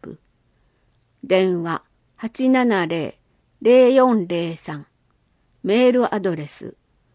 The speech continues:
ケーオーエイチオーケーオーシーエイチオー、広報校長、アットマークシーアイティーワイシティドットディーエーアイティーオーダイトドットエルジードッ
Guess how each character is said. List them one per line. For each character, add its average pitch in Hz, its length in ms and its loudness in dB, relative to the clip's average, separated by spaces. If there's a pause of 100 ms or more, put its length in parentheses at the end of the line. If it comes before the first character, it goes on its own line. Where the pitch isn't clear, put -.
(440)
ケ 262 320 4
ー - 40 -6
オ 233 260 4
ー - 80 -10
エ 196 80 2
イ 220 80 0
チ - 280 -4
オ 196 200 2
ー - 20 -10
ケ 220 280 -2
ー - 100 -4
オ 190 180 2
ー 160 40 -8
シ - 380 -6
ー 214 60 0
エ 208 60 4
イ 208 80 -2
チ - 260 -12
オ 170 220 -4
ー、 - 40 -20 (260)
広 226 300 2
報 143 300 -8
校 170 260 -6
長、 - 360 -10 (420)
ア - 120 -2
ッ 196 60 -4 (140)
ト 247 140 -2
マ 208 260 0
ー 156 60 -8
ク - 340 -12
シ 254 380 -4
ー 240 80 4
ア 226 80 2
イ 175 100 -2
テ - 160 -10
ィ 180 160 -2
ー 156 40 -8
ワ 135 240 -10
イ - 60 -20
シ - 240 -10
テ - 140 -10
ィ 156 140 -6 (580)
ド 160 140 -6
ッ - 40 -14 (200)
ト 165 240 -4 (340)
デ 240 100 -4
ィ 254 240 -2
ー 233 200 6
エ - 20 4
ー - 80 -2
ア 196 160 2
イ 226 100 -2
テ - 160 -8
ィ 208 180 -2
ー 185 100 0
オ 156 140 -2
ー - 60 -20
ダ 170 160 -8
イ 185 120 -6
ト - 440 -10
ド 156 120 -10
ッ - 60 -18 (160)
ト - 280 -4
エ 185 100 -4
ル 185 160 -2
ジ 165 340 -4
ー - 40 -20
ド 147 120 -8
ッ 143 60 -14